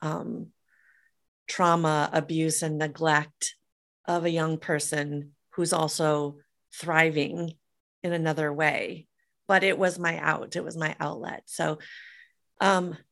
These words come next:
the whole book isn't about all the negative inflection points. It definitely le-,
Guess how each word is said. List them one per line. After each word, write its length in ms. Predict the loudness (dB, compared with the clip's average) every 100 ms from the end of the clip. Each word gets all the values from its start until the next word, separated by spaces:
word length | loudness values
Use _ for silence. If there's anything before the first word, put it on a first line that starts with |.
| _
the 120 | -2 2
whole 180 | 2
book 320 | 4 2 2 0
isn't 220 | 0 0
about 540 | 4 4 6 4 4
all 220 | 4 6 4
the 100 | 2
negative 400 | 0 0 0 -2
inflection 580 | -4 -2 -4 -2 -4
points. 360 | -4 -4 -6 -4
It 100 | 0
definitely 560 | 0 0 -10 -6 -6
le-, 100 | -4